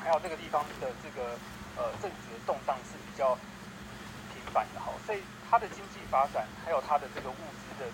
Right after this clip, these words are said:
这个发展是比较迟缓的哈。不好意思。所以它必须靠这个，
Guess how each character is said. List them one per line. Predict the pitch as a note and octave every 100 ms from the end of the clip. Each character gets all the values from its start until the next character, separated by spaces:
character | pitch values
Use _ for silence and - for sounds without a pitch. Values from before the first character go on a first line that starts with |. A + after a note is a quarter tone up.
| -
这 | -
个 | A#2 A2+ - - -
发 | C#3+ C#3+
展 | A#2 - - -
是 | -
比 | -
较 | C3+
迟 | - - - -
缓 | - -
的 | -
哈。 | - - - - - - - - - - - - -
不 | -
好 | -
意 |
思。 | - - - - - - - - - - - - - - - - - - - - - - - -
所 | B3
以 |
它 | A3+
必 | A3
须 | - A3
靠 | - G#3+ E3+
这 | -
个， | D#3 B2